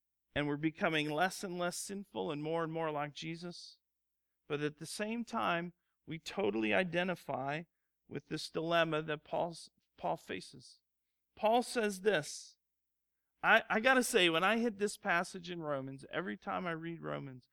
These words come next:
I'm just like, "Thank you, Lord. Thank you for, for Paul's writing this." Paul says, "I do not understand my own actions. For I do not do what I want,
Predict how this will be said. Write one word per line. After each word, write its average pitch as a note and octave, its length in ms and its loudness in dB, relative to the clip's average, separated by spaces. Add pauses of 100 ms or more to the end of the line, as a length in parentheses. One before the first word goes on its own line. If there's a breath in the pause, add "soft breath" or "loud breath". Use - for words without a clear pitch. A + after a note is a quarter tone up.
(300)
I'm C#3+ 120 -10
just C#3+ 240 -12
like, C3 260 -8
"Thank A#2+ 220 -4
you, A#2+ 80 -12
Lord. B2 220 -14 (480)
Thank C#3 260 -4
you D3 80 -10
for, A#2 320 -6 (280)
for A2 320 -4 (100)
Paul's C3+ 580 0 (320)
writing B2+ 640 -4
this." A#2 460 -4 (240)
Paul G3 240 4
says, D#3+ 360 0 (280)
"I D#3+ 120 4
do G#3+ 380 -4
not G#3+ 580 0 (340)
understand D#3 1160 -2 (480)
my C#3 240 4
own D3+ 200 4
actions. A#2+ 720 -2 (680)
For F3+ 140 4
I E3 100 10
do G3 260 0
not B3 360 8
do G#3+ 580 2
what D#3+ 180 4
I D#3+ 100 8
want, D3+ 600 4